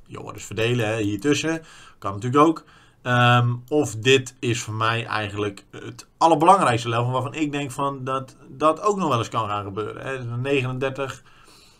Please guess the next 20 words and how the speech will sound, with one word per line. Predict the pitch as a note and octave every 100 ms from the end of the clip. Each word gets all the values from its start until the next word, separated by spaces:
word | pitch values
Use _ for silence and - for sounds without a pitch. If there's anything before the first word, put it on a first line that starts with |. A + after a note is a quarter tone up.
| _
tot | B2+ B2
achtendertig | - A#2+ C3+ B2 B2 A#2+ -
acht, | D3 E3+ -
zoiets, | - D3+ F3+ F#3+ - - - - -
zou | - D3 D3
me | C#3+
ook | C#3 C3 B2 B2+
niets | B2 C3 A#2+
verbazen. | B2 A#2+ B2 A2 G#2 E3 F#3 - - _
Ehm, | B2 A#2 A#2
ja, | C3 G2
moeten | G#2+ B2+ B2
er | A#2
wel, | B2 B2 B2+ -
eh, | - A#2+ A#2
gigantische | A2 A#2 B2 A#2+ A#2+
hoeveelheden | A2 B2 A#2 G#2+ G2+
teters | D3 D#3+ E3 D3+
worden | B2+ C#3
geprint. | A#2+ A2+ C3+ C#3 C3+ -